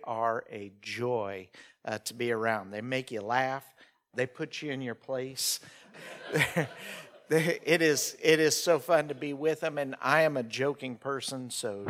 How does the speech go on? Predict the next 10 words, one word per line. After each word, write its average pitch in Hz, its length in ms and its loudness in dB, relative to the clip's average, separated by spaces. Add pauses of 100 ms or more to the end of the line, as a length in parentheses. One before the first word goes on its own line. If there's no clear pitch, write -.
(100)
joking 127 480 -4
with 120 340 -4
them, 113 400 -6 (280)
uh, 110 200 -4
is 101 140 -4
something 110 460 -2
that 107 160 0
I 104 140 2
enjoy 104 500 -4
doing. 107 440 -8